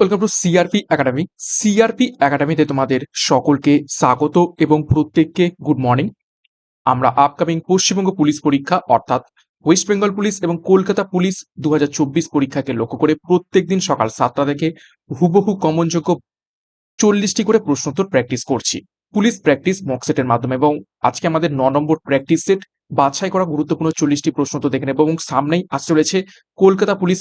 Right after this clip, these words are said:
কনস্টেবল, সেপ্টেম্বর মাসেই সম্ভাবনা রয়েছে, সেই রকমটাই খবর পাওয়া যাচ্ছে। তো পুলিশ পরীক্ষার সেরা প্রস্তুতি এবং গাইডেন্স তোমরা সিআরপি একাডেমির তত্ত্বাবধানে পাচ্ছ এবং বিগত পাঁচ থেকে ছয় বছর ধরে পুলিশ পরীক্ষার সেরা প্রস্তুতি দিয়ে আসছে সিআরপি একাডেমি। তো চ্যানেলে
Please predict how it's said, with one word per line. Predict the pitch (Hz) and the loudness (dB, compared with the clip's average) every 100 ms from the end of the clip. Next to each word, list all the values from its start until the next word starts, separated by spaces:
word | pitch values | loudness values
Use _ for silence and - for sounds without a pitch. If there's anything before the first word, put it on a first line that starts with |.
| - | -2
কনস্টেবল, | 160 - 165 220 _ _ - | -4 -2 -2 -4 _ _ -2
সেপ্টেম্বর | 180 170 185 175 175 170 | 0 2 0 2 2 2
মাসেই | 160 165 185 - - | 0 2 0 -2 -2
সম্ভাবনা | 160 151 156 156 | -2 0 0 2
রয়েছে, | 135 143 165 | 2 0 0
সেই | 156 139 | 0 -2
রকমটাই | 135 139 139 | 0 -2 -2
খবর | 135 123 117 | -2 0 2
পাওয়া | 117 117 | 2 0
যাচ্ছে। | 113 - 220 _ _ _ - | -6 -8 -10 _ _ _ -4
তো | 151 | -2
পুলিশ | 208 269 - | 0 0 0
পরীক্ষার | 226 240 - | 2 0 2
সেরা | 220 220 - | 2 2 -2
প্রস্তুতি | 180 190 185 | -4 -2 0
এবং | 185 143 | 0 2
গাইডেন্স | 139 156 - | 2 2 0
তোমরা | 160 156 | 0 0
সিআরপি | - 147 147 143 170 - | 0 0 0 0 -2 -2
একাডেমির | 135 135 139 | -2 0 0
তত্ত্বাবধানে | 139 131 135 135 135 - | 0 0 0 0 0 0
পাচ্ছ | 127 - 156 | 0 0 -2
এবং | 151 143 | 0 0
বিগত | 135 135 143 | 0 -2 -2
পাঁচ | 143 156 | -4 -4
থেকে | 165 156 - | -4 -4 0
ছয় | 147 143 | 0 0
বছর | 143 143 | -2 0
ধরে | 165 190 _ _ _ | 0 -2 _ _ _
পুলিশ | 185 202 196 | -2 0 0
পরীক্ষার | 190 190 190 | 0 -2 0
সেরা | 208 202 202 | 2 2 2
প্রস্তুতি | 165 165 151 185 | -2 0 -2 0
দিয়ে | 135 131 | 2 2
আসছে | - 196 | 0 -8
সিআরপি | - 135 123 123 190 - | -4 -2 0 -2 -4 -2
একাডেমি। | 113 113 - - _ _ _ _ _ _ _ _ _ _ _ - | -4 -4 -6 -14 _ _ _ _ _ _ _ _ _ _ _ 0
তো | 156 | 2
চ্যানেলে | 170 185 | 2 0